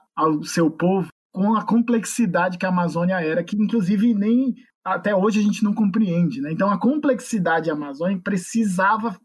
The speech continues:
ir pra fora, né, dos ideais, das leituras, enfim.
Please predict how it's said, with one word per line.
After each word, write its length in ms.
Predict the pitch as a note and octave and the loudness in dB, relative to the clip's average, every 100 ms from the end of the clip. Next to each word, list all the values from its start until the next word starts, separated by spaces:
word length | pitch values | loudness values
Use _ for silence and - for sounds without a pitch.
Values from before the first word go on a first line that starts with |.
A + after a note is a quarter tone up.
| _ | _
ir 120 | G#3 | -4
pra 200 | F3+ A#3+ | 0 0
fora, 600 | - - G3 G#3 F#3+ G#3 - _ _ _ | -2 -2 0 2 0 -2 -10 _ _ _
né, 180 | D#3 E3+ | -4 0
dos 280 | F3 F3 D#3+ | 2 0 0
ideais, 640 | E3 F3 D3+ D#3+ F3 D#3 C#3+ | 2 2 2 2 2 2 -2
das 180 | D#3+ | -4
leituras, 840 | D#3 E3 - D#3+ E3+ F3 D3+ D3+ D#3+ | -2 -2 -2 -2 -2 0 0 0 0
enfim. 360 | F#3+ G#3 D#3 | -2 -2 -4